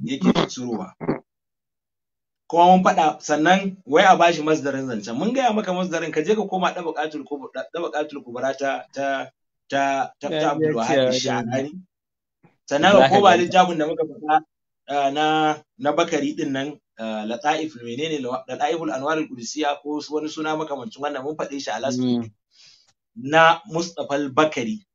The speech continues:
Speaker 1: shi ma As-Siddiqi, shi ma ya kawo ta cikin,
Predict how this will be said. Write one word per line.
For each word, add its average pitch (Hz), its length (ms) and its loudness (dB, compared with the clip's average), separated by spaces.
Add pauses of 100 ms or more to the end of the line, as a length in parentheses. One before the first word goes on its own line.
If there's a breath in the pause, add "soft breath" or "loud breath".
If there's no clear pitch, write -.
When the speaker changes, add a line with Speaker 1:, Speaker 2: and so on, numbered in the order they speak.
(140)
Speaker 1:
shi 170 380 -6
ma 165 340 2 (420)
As-Siddiqi, 135 1000 -8 (440)
shi 170 260 -6
ma 170 180 4
ya 165 180 6
kawo 165 320 2
ta 135 80 -10
cikin, 127 520 -10